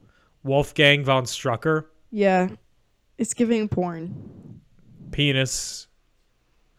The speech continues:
Speaker 1: Von Dick.
Speaker 2: Yep.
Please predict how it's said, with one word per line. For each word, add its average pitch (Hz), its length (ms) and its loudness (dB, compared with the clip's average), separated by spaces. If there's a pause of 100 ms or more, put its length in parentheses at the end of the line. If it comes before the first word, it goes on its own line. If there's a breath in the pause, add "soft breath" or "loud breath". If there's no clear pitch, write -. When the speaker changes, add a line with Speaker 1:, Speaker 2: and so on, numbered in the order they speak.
(200)
Speaker 1:
Von 123 440 0
Dick. - 320 -6 (2000)
Speaker 2:
Yep. 185 240 2